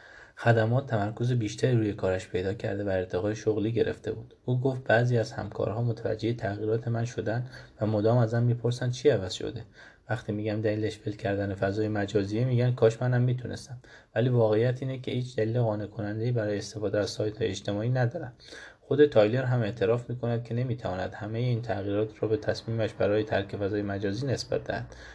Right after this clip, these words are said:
در واقع او می‌توانست حساب کاربری فیسبوکش را حذف نکند و همچنان به یادگیری ساز ملا-، مورد علاقه‌اش بپردازد. اما زمان بیشتری را به همسر و بچه‌هایش اختصاص دهد. اما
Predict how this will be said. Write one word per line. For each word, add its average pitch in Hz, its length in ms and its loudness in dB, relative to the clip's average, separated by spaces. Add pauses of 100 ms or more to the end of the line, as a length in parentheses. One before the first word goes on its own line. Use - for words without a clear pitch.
(140)
در 120 180 6
واقع 123 240 4
او 156 140 6
می‌توانست 139 540 -2
حساب 131 300 -2
کاربری 110 480 0
فیسبوکش - 680 -4
را 120 60 -2
حذف 120 320 -2
نکند 113 340 0
و 110 60 2
همچنان 110 500 -2
به 120 60 2
یادگیری 110 600 0
ساز 120 240 0
ملا-، 107 480 0
مورد 107 360 0
علاقه‌اش 104 560 0
بپردازد. - 680 -2 (380)
اما 143 240 2
زمان 131 340 2
بیشتری 123 400 0
را 123 100 4
به 113 120 2
همسر 110 320 -2
و 117 60 4
بچه‌هایش 113 560 0
اختصاص - 540 -4
دهد. 98 180 -6 (540)
اما 143 240 0